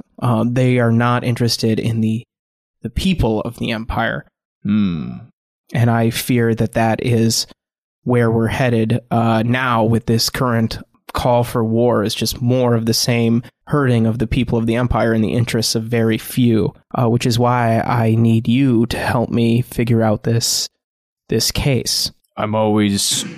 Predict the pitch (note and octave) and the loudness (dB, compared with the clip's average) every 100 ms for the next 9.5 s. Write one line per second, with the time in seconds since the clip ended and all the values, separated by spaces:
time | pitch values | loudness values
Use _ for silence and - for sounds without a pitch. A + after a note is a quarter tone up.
0 | - - B2 G2 A2 G2 F#2+ F#2 F#2+ F#2+ | -6 -2 -2 -2 0 0 -2 -2 0 2
1 | G2+ - F#2+ G#2+ F#2+ - - F#2 - G2 | 0 -2 -2 -2 -4 -6 -6 -6 -2 -2
2 | F2 - F#2 - E2+ E2+ - _ _ _ | -2 -4 -4 -2 -2 -2 -4 _ _ _
3 | - C3 D3 E3+ A#3+ B2 A2+ A#2 G#2+ G2+ | -2 0 2 0 0 -2 -2 0 0 0
4 | G2 F2+ F2+ - A#2+ G#2 F2+ E2 _ _ | -2 -4 -4 -2 0 0 0 -4 _ _
5 | _ - B2 A#2 - - - _ _ _ | _ -6 -4 -2 -2 -6 -12 _ _ _
6 | C3 C3 B2 - - C3+ - F#3+ C3+ A2 | -2 0 -2 -6 -4 -2 2 2 2 -2
7 | G2+ A#2 F2+ G2 F#2+ G#2+ G#2 A2 G2 G2 | 0 0 0 -2 0 0 0 -2 0 0
8 | F#2+ F#2+ - - F2+ F2 - F#2+ F#2 F#2+ | 0 -2 -4 -2 -2 -2 -4 -2 0 0
9 | F#2+ - A#2+ B2 | 0 -2 -2 -2